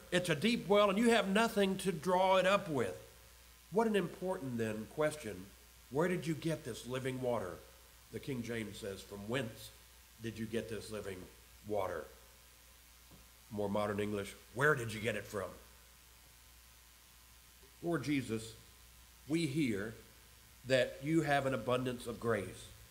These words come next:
treasured up in yourself, which you do freely distribute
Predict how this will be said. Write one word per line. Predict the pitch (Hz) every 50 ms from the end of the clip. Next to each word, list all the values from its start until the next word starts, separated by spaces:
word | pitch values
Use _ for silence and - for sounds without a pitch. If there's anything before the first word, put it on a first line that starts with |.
| - - - - - - - - - - -
treasured | - 180 196 208 190 - 190 175
up | 180 180 180 180
in | 170 165
yourself, | 160 156 151 151 - - 151 143 143 143 143 143 - - - - -
which | - 147 151 147 -
you | 175 180
do | 165 165 165 160
freely | 165 - 175 180 185 185 180 180 180 170
distribute | 151 165 156 - - - 160 151 131 123 120 117 120 120